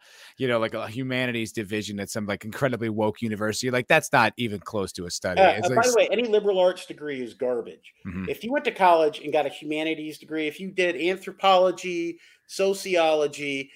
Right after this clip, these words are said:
Speaker 2: any of the ologies really outside of biology, uh, you're an idiot. You're fucking, you're a trust fund turd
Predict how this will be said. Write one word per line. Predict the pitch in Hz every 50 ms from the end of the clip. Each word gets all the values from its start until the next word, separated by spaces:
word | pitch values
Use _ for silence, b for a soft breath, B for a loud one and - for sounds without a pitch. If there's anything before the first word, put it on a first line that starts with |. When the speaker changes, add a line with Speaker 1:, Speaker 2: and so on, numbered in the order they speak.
| b b -
Speaker 2:
any | 196 220 214
of | 180
the | 170 156 147
ologies | 156 156 151 151 147 131 127 135 131 123 131
really | 143 143 139 143 139
outside | 135 131 123 - 139 131 131 123
of | 120 -
biology, | - 123 123 127 120 104 107 104 104 110 104 110 117 120 123 - _ _ _ _ _ _ -
uh, | - 139 135 135 135 135 127 127
you're | 151 196 240 302 302 285
an | - -
idiot. | 262 269 185 117 95 87 87 -
You're | - 165 175 180
fucking, | - - 214 208 196 - 202 185 180 170 160 - -
you're | 127 156 185 185 165
a | 160
trust | - - 214 214 220 - -
fund | 196 170 135 123 113 - 208
turd | - - 117 113 113 117 135 151